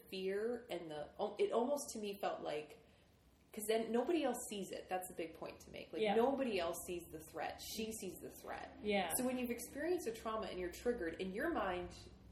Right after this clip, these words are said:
Speaker 1: you're not safe. The threat is there. You're having, you know, all those physiological responses. Like, she's sitting there shaking and crying and
Speaker 2: Yeah.
Speaker 1: screaming, and to nobody else
Speaker 2: Yeah.
Speaker 1: can they,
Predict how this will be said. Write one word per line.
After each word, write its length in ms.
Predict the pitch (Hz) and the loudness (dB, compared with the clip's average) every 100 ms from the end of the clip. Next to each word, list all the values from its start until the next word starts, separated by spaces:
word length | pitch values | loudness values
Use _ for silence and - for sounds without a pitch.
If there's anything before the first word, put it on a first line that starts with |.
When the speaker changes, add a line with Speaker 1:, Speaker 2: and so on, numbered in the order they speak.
| - - - | -20 -14 2
Speaker 1:
you're 160 | 202 | 2
not 240 | 170 - - | 2 -2 -2
safe. 380 | 233 254 285 - | 0 0 -2 -4
The 80 | 180 | -6
threat 260 | 175 165 147 | 0 0 2
is 100 | 151 | 2
there. 320 | 214 226 233 233 170 | 4 6 6 2 2
You're 460 | 160 156 151 - - | 0 2 2 -2 -6
having, 520 | - 180 180 175 175 | -2 0 2 0 -2
you 100 | 180 165 | -2 -2
know, 160 | 147 - | -2 4
all 180 | 185 180 | 4 6
those 200 | 170 - | 2 -2
physiological 580 | 196 180 175 160 156 156 | -2 2 2 2 -2 -4
responses. 260 | 156 170 175 | -6 -6 -6
Like, 120 | 160 | -6
she's 240 | - - - | -8 -4 2
sitting 240 | 190 185 | 4 4
there 120 | 151 | 0
shaking 560 | - - 202 185 160 - | -4 0 0 0 -4 -6
and 100 | 165 | -8
crying 640 | - 190 185 170 170 160 | -4 -2 0 -2 -4 -6
and 160 | 147 - - - - | -8 -10 -16 -18 -2
Speaker 2:
Yeah. 180 | 190 196 | 4 4
Speaker 1:
screaming, 420 | 214 247 269 202 190 | 6 6 6 4 2
and 240 | 196 190 - | 0 0 -2
to 200 | - 202 | -4 -2
nobody 680 | 190 202 240 247 233 202 | 2 4 4 4 2 2
else 640 | 170 175 160 - - - - - - | 0 0 0 -2 -8 -10 -12 -12 -6
Speaker 2:
Yeah. 400 | 185 185 185 180 | -4 -2 -6 -6
Speaker 1:
can 220 | 220 208 | 0 2
they, 140 | 196 | 2